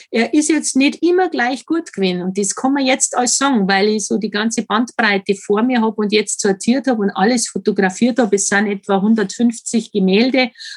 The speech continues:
und es dürfen noch einmal, mei, was soll ich sagen, hundert Zeichnungen sein oder zweihundert. Also stößeweise, ich hab, die hab ich nicht alle fotografiert, die Zeichnungen. Und das ist natürlich, ähm,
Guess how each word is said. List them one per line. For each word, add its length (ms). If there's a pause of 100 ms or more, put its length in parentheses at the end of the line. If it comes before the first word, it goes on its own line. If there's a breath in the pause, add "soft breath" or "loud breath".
(100)
und 160
es 140
dürfen 560
noch 180
einmal, 640
mei, 200
was 220
soll 140
ich 160
sagen, 200
hundert 440
Zeichnungen 640
sein 340
oder 240
zweihundert. 600
Also 220 (280 loud breath)
stößeweise, 1080
ich 100
hab, 120 (160)
die 160
hab 140
ich 80
nicht 180
alle 180
fotografiert, 720
die 140
Zeichnungen. 600 (500 loud breath)
Und 220
das 160
ist 160
natürlich, 720
ähm, 500